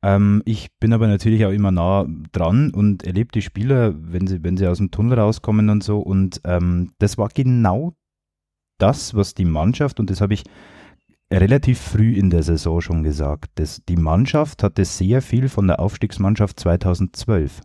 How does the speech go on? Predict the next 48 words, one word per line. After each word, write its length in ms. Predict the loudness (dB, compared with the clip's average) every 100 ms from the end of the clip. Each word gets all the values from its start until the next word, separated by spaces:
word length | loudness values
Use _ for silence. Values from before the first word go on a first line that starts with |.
| _
weil 220 | 0 2
es 120 | 0
einfach 400 | 0 -2 0 -2
dieses 380 | -2 -2 -2 -4
Team 360 | -4 0 0 0
war. 300 | -2 -2 -4 -18 -20 -20 -20 -6
Und, 560 | 0 2 2 0 -6 -4
ähm, 840 | 0 2 2 2 0 -2 -6 -6
gab 240 | -4 -4
schon 220 | -2 2 2
eine 80 |
Situation 540 | 2 0 0 0 0 0
auch 160 | 0 -2
in 220 | 0 0 0
Aalen, 560 | -4 -2 0 0 0 -4 -20 -20 -8
ähm, 260 | 0 2 2
als 160 | 0 -2
ich 100 | 0
gesagt 260 | -2 -2
hab, 80 | -4
ich 160 | -4 -8
glaub, 280 | -4 -4 -2
das 160 | -4
fun-, 180 | 0 -2 -2
äh, 420 | -14 -14 -8 -2
war, 140 | -2 -2 -6
wir 160 | -2 0
waren, 180 | 0
glaub 180 | 0 0
ich, 80 | 0
zusammen, 360 | 0 0 2 2
als 100 | 0
ich 80 |
gesagt 200 | 0 0
hab, 100 | 0
das, 280 | 0 0 -2
äh, 460 | -2 2 4 4 2 -2 _ -6
das 140 | -4
funktioniert, 560 | 0 -2 0 0 0 -2
wir 100 | -4
könnten 380 | -2 -2 -2 -4
bis 160 | -4
zum 140 | -2 -4
Schluss 260 | -2 -4
da 100 | -6
oben 260 | -6 -6 -4
dabei 280 | -4 -4 -4
bleiben. 340 | -6 -6 -8